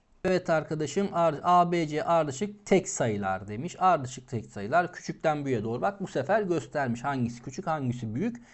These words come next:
Biliyorum. Buraya uzun uzun da yazabilirsin. Ya da şunu diyebilirsin. Arkadaşım bir, üç, beş olsun. Çünkü burada bak, e, işlem vermiş. Bu,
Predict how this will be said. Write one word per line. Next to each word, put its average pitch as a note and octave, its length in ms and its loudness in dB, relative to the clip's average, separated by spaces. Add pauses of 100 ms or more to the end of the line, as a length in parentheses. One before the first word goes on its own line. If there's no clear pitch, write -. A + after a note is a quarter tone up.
(280)
Biliyorum. F#3 420 4 (260)
Buraya A#3+ 240 6
uzun A#3 280 6
uzun A#3 280 4
da A3 60 10
yazabilirsin. D3 760 4 (300)
Ya F#3 180 8
da A3+ 80 8
şunu G#3+ 320 4
diyebilirsin. C#3 720 4
Arkadaşım D3 640 -2
bir, F3+ 220 4
üç, E3 340 -4
beş D#3+ 320 2
olsun. A#2+ 380 0
Çünkü F#3 280 0
burada F3 260 2
bak, D3 260 0 (340)
e, C3 220 4
işlem E3+ 580 6
vermiş. A2+ 440 -2 (160)
Bu, C3+ 420 2